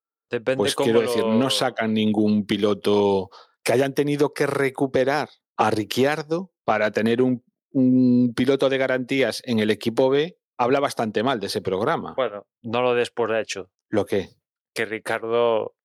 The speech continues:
Speaker 1: es un piloto de garantías para el equipo B.
Speaker 2: Bueno, <laughs> también es cierto.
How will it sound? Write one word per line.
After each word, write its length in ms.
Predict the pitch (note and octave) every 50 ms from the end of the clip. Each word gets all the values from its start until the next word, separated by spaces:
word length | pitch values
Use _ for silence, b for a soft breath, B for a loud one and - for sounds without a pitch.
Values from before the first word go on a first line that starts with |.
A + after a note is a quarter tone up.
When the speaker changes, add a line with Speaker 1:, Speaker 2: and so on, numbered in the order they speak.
| _ -
Speaker 1:
es 160 | A#2 G#2+ -
un 120 | A#2 A2+ -
piloto 340 | - G#2+ A2 A2 - A#2 A2
de 100 | G#2+ G#2+
garantías 600 | A2 A2 A2 A2 G#2 - - A2+ A2+ A2+ A2+ A2
para 240 | - - A2 G#2+ G#2
el 60 | G2+
equipo 360 | G#2 - A2+ G#2+ - F#2+ G2
B. 180 | A2 A2 F#2+ - _ _
Speaker 2:
Bueno, 240 | - G#2 G#2 G2 F2
<laughs> 560 | - - - - - B2 A#2 - C3+ B2 -
también 300 | - B2 - - C#3 B2+ A#2 -
es 140 | E3 C#3+ -
cierto. 540 | - D#3 D3 C3+ C3+ B2 G#2 - - A#2+